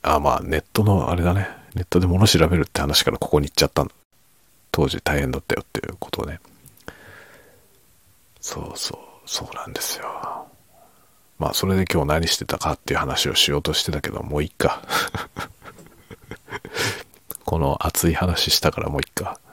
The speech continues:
なんかね、三十年近く前に、二十五年前ですかに、僕はですね、そうやって、えー、ものすごい情熱で、情報を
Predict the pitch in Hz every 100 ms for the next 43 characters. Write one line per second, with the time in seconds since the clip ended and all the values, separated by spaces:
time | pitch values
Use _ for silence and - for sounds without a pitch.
0 | - 76 73 - 85 - - - - 135
1 | - - _ - - - - - - -
2 | 78 80 78 73 73 - 71 65 64 65
3 | 60 57 _ _ _ _ 85 82 76 64
4 | 73 73 76 78 - 69 - - - -
5 | - - - - 76 71 - - - _
6 | - - - - - - - - - 107
7 | 98 87 - - - - - - - -
8 | - - - - - - - - - -
9 | - - - - - 76 80 - 82 78
10 | 62 - - - - - 64 - - -
11 | _ _ _ _ - - _ - - _
12 | _ _ _ _ _ _ - - - -
13 | - - - -